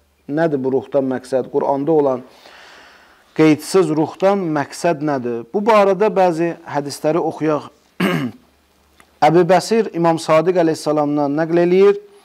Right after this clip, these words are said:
Deyir, soruşdum İmam Sadiq əleyhissalamdan ki, mələklər və ruh yer üzərinə nazil olur və yaxud mələk və ruh Allaha tərəf gedirlər bir gündə, o günkü əlli min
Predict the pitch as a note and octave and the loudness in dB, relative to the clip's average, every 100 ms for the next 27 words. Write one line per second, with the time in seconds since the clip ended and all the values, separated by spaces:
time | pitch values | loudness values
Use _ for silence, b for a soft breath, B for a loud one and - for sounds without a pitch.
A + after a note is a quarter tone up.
0 | b b b E3+ F#3 F#3 E3 D3+ - F3 | b b b 2 2 0 -2 -2 -4 -2
1 | D#3+ D3 D3+ D3 E3 D#3+ D3 C#3+ C#3 C#3 | -2 -2 -2 -2 -2 -2 -2 -4 -4 -2
2 | C#3 D3+ D3+ - C#3 C3+ b b b b | -2 -4 -6 -4 -4 -4 b b b b
3 | C3+ C#3+ C#3+ C#3 - D3 D3 C#3+ C#3+ C#3 | -2 0 0 -2 -6 0 0 0 0 0
4 | D3+ F#3+ - - C#3+ C#3+ C#3+ C#3 C#3 C3+ | 4 2 0 -8 -4 -2 -2 -2 -4 -4
5 | C#3 C#3 C#3 C3 D#3+ F#3+ D3 C3 C3 b | -4 -4 -4 -2 0 2 0 -2 -8 b
6 | b b b - C#3 D3 C#3 C#3+ C#3+ C#3+ | b b b 0 2 4 2 0 -6 -4
7 | C#3+ C#3+ C#3 - C#3+ C#3+ D3+ D3 - - | -2 -2 -4 -4 -2 0 0 -2 -6 -4
8 | D3+ D3 C#3+ C#3+ C3+ C#3+ C#3+ C#3+ D3 C#3+ | -2 0 0 2 2 0 -4 0 0 -2
9 | C#3+ C#3 C#3+ C#3+ C#3+ C#3 D3+ C3+ C#3+ C#3+ | -4 -2 0 2 0 0 -2 -2 -6 -2
10 | D3 C#3 - _ - D#3+ D3 D3 - D3 | 0 -2 -4 _ -6 -4 0 -2 0 -2
11 | D3 C#3+ C#3+ D3 D3 D3 | 0 0 0 -2 -2 -2